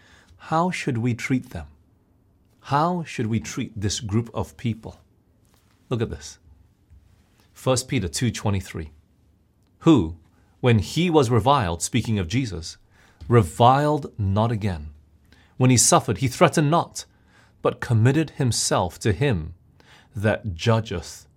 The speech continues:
righteously." You know, when we commit ourselves, the Bible says it means here to surrender, to yield,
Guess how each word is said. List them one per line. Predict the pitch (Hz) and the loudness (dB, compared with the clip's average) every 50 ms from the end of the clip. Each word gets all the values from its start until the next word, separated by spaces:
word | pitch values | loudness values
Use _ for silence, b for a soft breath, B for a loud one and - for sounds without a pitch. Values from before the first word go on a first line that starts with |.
| _ _ _ _ | _ _ _ _
righteously." | - 98 87 82 92 92 92 90 - - 107 - - - - - - _ _ _ _ _ _ _ _ _ b b b b b b b | -10 -8 -4 -2 0 -2 -2 -2 -6 -10 -10 -10 -12 -12 -16 -20 -20 _ _ _ _ _ _ _ _ _ b b b b b b b
You | b 147 | b 4
know, | 143 156 170 170 | 6 6 6 6
when | 147 131 127 123 117 113 | 4 2 2 4 4 2
we | 131 165 160 | 2 0 -2
commit | - - - 113 104 104 123 - - - | -4 -2 0 0 2 2 0 -2 -2 -4
ourselves, | 107 92 85 - - 113 - 95 95 | -6 -4 -4 -6 -8 -8 -8 -6 -4
the | 98 | -2
Bible | 87 113 117 120 113 101 | 0 2 2 2 0 0
says | - - 117 101 90 - - - b b b b b b | 0 0 0 0 -2 -4 -6 -10 b b b b b b
it | 139 - | -2 0
means | 135 131 139 160 175 170 143 107 101 104 95 - | 2 2 4 4 4 4 4 2 2 0 -2 -4
here | 143 - - 131 117 95 87 85 | -6 -4 -2 0 0 0 0 -2
to | - - 113 101 95 - - _ | -2 0 0 0 0 -2 -8 _
surrender, | - - - - - 120 107 101 104 101 110 113 104 82 78 76 - B B B B B B B | -2 2 2 4 4 2 2 2 0 0 0 -2 -2 -4 -8 -14 -16 B B B B B B B
to | - 160 | 0 2
yield, | 147 120 113 113 120 127 143 143 123 95 85 82 - | 2 2 2 2 2 2 2 0 0 -2 -4 -6 -12